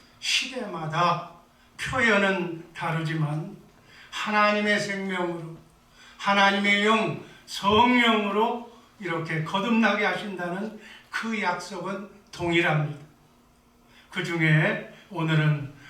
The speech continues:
모세에게 언급한 언약, 첫 번째 언약과 두 번째 언약, 우리가 읽었던 말씀에 준거해서 우리 신학생들에게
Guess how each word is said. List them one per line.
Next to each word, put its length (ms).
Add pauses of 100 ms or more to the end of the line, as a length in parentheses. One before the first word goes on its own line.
(120)
모세에게 1300
언급한 920 (200)
언약, 560 (640)
첫 400
번째 440
언약과 800 (200)
두 320
번째 720
언약, 600 (240)
우리가 640
읽었던 640
말씀에 480
준거해서 720 (720)
우리 160
신학생들에게 1120